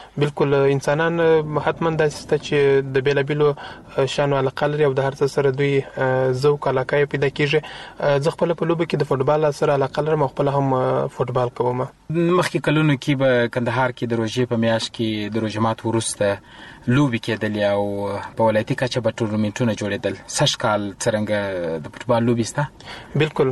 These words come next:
Speaker 1: اه، تېر کلونه په کندهار کې د، اه، تر هغو وروسته به د فوټبال لوبې ترسره کېدلې، یا به د لیگ په شکل وي، یا به د، په ګروپي شکل وي. سږ کال هم همداسې پلان شوی دی او د روژې هغه د لومړۍ شپې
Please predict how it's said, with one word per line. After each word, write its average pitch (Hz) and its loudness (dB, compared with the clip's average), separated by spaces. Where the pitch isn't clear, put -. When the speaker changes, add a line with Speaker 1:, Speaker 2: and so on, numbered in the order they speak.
Speaker 1:
اه، 139 2
تېر 147 0
کلونه 151 2
په 143 0
کندهار 143 2
کې 151 -2
د، - 4
اه، 135 0
تر 139 2
هغو 135 4
وروسته 156 0
به 139 4
د 131 2
فوټبال 139 0
لوبې 156 0
ترسره 147 -2
کېدلې، 139 2
یا 143 4
به 135 -2
د 131 -2
لیگ 143 -2
په 151 2
شکل 147 0
وي، 147 2
یا 143 4
به 139 0
د، 135 4
په 139 -2
ګروپي 135 -2
شکل 151 0
وي. 147 4
سږ 151 2
کال 151 0
هم 151 0
همداسې 147 2
پلان 147 0
شوی 156 2
دی 151 0
او 131 4
د 127 0
روژې 131 2
هغه 135 0
د 127 -4
لومړۍ 135 0
شپې 156 2